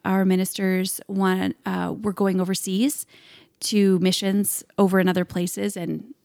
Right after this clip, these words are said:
you know, due to visa reasons and stuff, we needed to register a formal name. So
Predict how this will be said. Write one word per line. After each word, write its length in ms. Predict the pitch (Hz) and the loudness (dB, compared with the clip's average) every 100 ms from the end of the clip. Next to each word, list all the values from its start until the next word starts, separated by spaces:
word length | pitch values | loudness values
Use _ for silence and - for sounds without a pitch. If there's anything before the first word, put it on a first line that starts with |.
| _ | _
you 140 | - 190 | -4 -2
know, 120 | 175 | 0
due 140 | 202 | 2
to 80 | 185 | 2
visa 300 | 185 175 180 | 2 0 2
reasons 360 | 170 165 170 185 | 0 0 -2 -8
and 100 | 190 | -8
stuff, 240 | 165 175 | -8 -6
we 80 | 196 | -2
needed 220 | 185 185 | -2 -2
to 100 | - | -6
register 420 | 180 123 196 - 196 | -6 -6 -8 -8 -8
a 60 | |
formal 280 | - 202 196 | -8 -6 -4
name. 160 | 196 196 | -4 -2
So 220 | 233 | 4